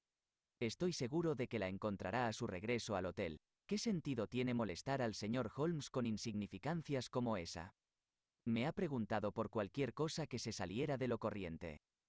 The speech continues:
Así es, intervino Holmes, aunque el incidente pueda parecer completamente estúpido. ¿Dice usted que ha perdido una bota? Digamos, más bien, que se ha extraviado. Anoche dejé las dos fuera y solo había una por la mañana.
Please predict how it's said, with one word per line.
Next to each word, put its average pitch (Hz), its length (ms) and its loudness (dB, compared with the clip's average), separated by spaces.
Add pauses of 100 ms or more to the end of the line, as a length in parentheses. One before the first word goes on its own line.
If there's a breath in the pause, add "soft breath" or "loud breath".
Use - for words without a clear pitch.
(440)
Así 151 320 0
es, 165 180 0
intervino 120 680 0
Holmes, 90 480 -2
aunque 113 340 2
el 107 80 0
incidente 120 580 0
pueda 147 300 0
parecer 123 460 0
completamente 123 840 0
estúpido. 87 640 -6 (680)
¿Dice 131 320 2
usted 117 380 0
que 113 160 2
ha 104 40 2
perdido 110 460 2
una 110 220 2
bota? 95 340 -2 (380)
Digamos, 110 640 0
más 110 240 2
bien, 135 400 0
que 120 100 -2
se 107 180 -2
ha 131 80 0
extraviado. 98 760 -2 (400)
Anoche 139 400 0
dejé 127 240 0
las 104 200 0
dos 113 180 0
fuera 139 320 2
y 107 80 -2
solo 151 340 2
había 131 300 2
una 131 260 2
por 117 200 0
la 110 100 4
mañana. 90 540 -4